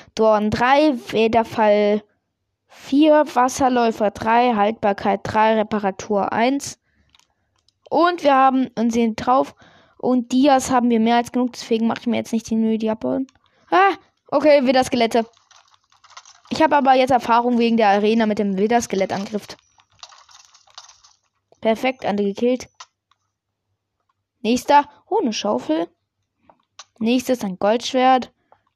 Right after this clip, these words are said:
Nächstes ist ein Helm. Ähm, nächstes ist, äh, Eisenblock. Goldblock,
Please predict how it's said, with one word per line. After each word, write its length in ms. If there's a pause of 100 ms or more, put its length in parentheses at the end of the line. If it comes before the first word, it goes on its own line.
(160)
Nächstes 560
ist 180
ein 140
Helm. 640 (240)
Ähm, 460 (1800)
nächstes 640
ist, 300 (2250)
äh, 800 (460)
Eisenblock. 1080 (340)
Goldblock, 1040